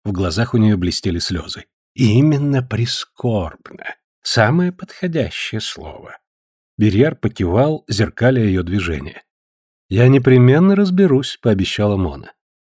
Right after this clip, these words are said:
«Спасибо вам, доктор Риттенер», не переставая кивать, сказала Кармайкл. «Мы подошли так близко.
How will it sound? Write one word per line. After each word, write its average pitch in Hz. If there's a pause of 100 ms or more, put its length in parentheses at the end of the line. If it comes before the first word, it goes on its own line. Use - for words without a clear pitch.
(160)
«Спасибо -
вам, 107
доктор 104
Риттенер», 92 (360)
не 127
переставая 92
кивать, 120
сказала 82
Кармайкл. 82 (340)
«Мы 101
подошли 82
так 87
близко. 90